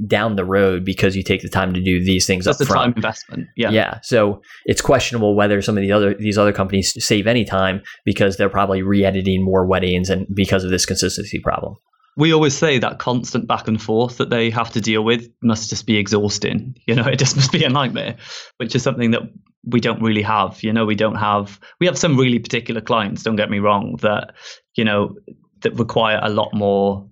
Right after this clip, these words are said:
Speaker 2: back and forth and a lot more sample images and all that kind of stuff. But that, you know, that just comes with the territory.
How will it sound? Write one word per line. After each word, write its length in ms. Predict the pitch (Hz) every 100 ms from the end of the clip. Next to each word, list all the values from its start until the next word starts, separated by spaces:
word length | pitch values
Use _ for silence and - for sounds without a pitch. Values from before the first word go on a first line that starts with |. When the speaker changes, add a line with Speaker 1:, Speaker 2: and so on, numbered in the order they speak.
| _
Speaker 2:
back 220 | 113 -
and 160 | 110 101
forth 380 | 110 104 104 110
and 100 | 104
a 40 |
lot 140 | 107 113
more 100 | 104
sample 340 | 117 107 113
images 640 | 104 101 104 104 101 98 -
and 380 | 104 98 98 98 - _
all 100 | 110
that 180 | 110 -
kind 160 | 120 117
of 60 |
stuff. 260 | 117 123 -
But 140 | 113
that, 240 | 117 110 -
you 100 | 110
know, 100 | 107
that 140 | 110
just 140 | 110
comes 180 | - 107
with 80 | 101
the 60 | 101
territory. 560 | 98 101 - 117 131